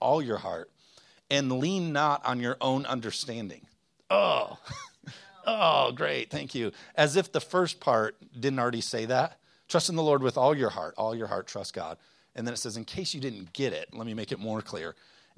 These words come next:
And so then don't live in a way that you lean and completely rely on all your own understanding. So what it's saying is this. We have this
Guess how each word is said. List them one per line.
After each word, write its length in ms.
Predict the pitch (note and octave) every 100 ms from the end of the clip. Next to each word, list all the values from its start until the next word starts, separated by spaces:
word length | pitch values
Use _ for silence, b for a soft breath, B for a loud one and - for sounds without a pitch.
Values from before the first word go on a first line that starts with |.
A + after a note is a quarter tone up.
| -
And 100 | B2+
so 220 | - D#3
then 240 | C#3+ D3 B2+
don't 260 | E3 F3+
live 140 | D3 C#3+
in 60 |
a 40 | C3
way 120 | A#2+
that 120 | B2
you 140 | A#2+ A#2+
lean 380 | B2+ B2 A2+ -
and 220 | A2+ G#2
completely 460 | - A2+ B2+ A#2+ A2+
rely 360 | G#2 G#2+ G#2+
on 120 | G2+ G#2+
all 240 | G#2+ A2+
your 160 | G#2+ G2
own 160 | G#2+
understanding. 560 | F#2+ E2 - F#2 D#2 - _ B B B B
So 160 | - F#3
what 140 | F3
it's 160 | E3 -
saying 280 | F3+ G3+ D3
is 140 | G#2+
this. 320 | E3 A2+ - - B B
We 100 | E3
have 120 | F3+
this 180 | D3